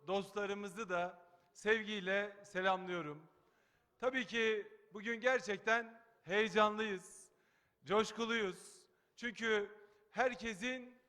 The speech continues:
huzur içerisinde yaşadığı bir İstanbul istiyoruz. Çünkü her sokağının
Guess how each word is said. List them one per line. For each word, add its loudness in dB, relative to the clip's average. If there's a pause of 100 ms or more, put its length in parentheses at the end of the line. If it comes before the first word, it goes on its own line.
(220)
huzur -6
içerisinde -4
yaşadığı 0 (360)
bir -4 (200)
İstanbul 0
istiyoruz. -14 (400)
Çünkü -2 (360)
her 4
sokağının 0